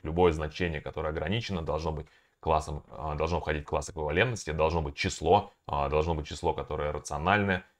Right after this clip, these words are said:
и, а, с плавающей точкой. В общем, вот пос-, только после этого можно определить класс bounded. И, а, есть группа классов, которые, а, очень такие страшные. Это функтор, монада и монад плюс. А, эти классы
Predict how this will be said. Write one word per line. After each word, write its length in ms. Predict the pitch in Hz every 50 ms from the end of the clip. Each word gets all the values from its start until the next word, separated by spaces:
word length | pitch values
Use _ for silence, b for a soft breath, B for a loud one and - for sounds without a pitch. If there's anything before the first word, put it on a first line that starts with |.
| _ _
и, 380 | - 76 85 87 87 82 73 -
а, 300 | - 73 76 71 69 67
с 80 | 69 -
плавающей 380 | - 78 78 78 76 73 - -
точкой. 300 | - 65 - - - _ _ _ _ -
В 40 | -
общем, 320 | - - - 69 65 60 53
вот 160 | 53 65 - - _ - - _ _ _ _ _ _ _ _ _ _ _ _ _ _ _ _ _
пос-, 200 | - 92 87 - -
только 240 | - - 98 - 92
после 260 | - 87 80 - 82
этого 160 | 90 - 98
можно 220 | 82 80 82 78 78
определить 340 | 76 - 73 76 82 80 -
класс 220 | 76 73 73 73
bounded. 340 | 73 71 73 90 98 - - - _ b b b b b b b b b _
И, 280 | - 123 139 135 113 - -
а, 260 | 87 87 85 78 78
есть 320 | 80 85 95 95 - -
группа 340 | 85 87 92 98 90 - 82
классов, 420 | - - 82 85 92 - - -
которые, 580 | - - - - 80 82 82 82 78 73 71 - - -
а, 500 | - 76 76 73 73 71 71 69 69 71 76 - - _ _ _ _ _ _
очень 300 | - 80 80 80 78 69
такие 200 | - 76 - 80
страшные. 460 | 76 - - - 73 73 - - 71
Это 140 | - - -
функтор, 400 | - - 107 120 117 - 104 87
монада 420 | 76 73 73 76 78 87 90 82 76
и 140 | 76 78
монад 480 | 76 - - 71 80 80 78 78 76 -
плюс. 240 | - - - - B B B B B B B B B B B
А, 340 | - 73 76 76 73 73 -
эти 200 | - 101 98 -
классы 680 | 92 - 95 95 101 101 - - - 90 82 78 73 67